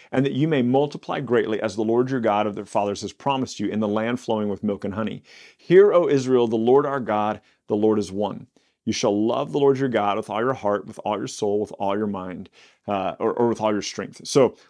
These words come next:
love the Lord your God with all your heart, with your soul, with your mind, or with your might, sorry.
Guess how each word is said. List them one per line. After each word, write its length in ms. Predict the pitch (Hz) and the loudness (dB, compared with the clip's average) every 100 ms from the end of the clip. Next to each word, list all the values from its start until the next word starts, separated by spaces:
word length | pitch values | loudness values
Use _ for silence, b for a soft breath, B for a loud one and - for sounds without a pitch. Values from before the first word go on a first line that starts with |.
| - | 0
love 120 | 147 | 2
the 80 | 165 | 2
Lord 120 | 147 | 0
your 80 | 139 | 0
God 80 | 127 | 0
with 120 | 127 | 0
all 60 | |
your 100 | 120 | 0
heart, 340 | 107 - 165 - | 0 0 0 -2
with 160 | - | -10
your 60 | 110 | -10
soul, 260 | - 135 131 | -2 0 0
with 140 | - | 0
your 80 | 110 | 0
mind, 400 | 110 107 104 - b b b | 0 -2 -4 -8 b b b
or 200 | 110 110 | 2 2
with 160 | 101 107 | 2 -2
your 120 | 101 | -2
might, 320 | 104 95 - - | -2 -4 -10 -10
sorry. 380 | - 101 95 | -2 -2 -4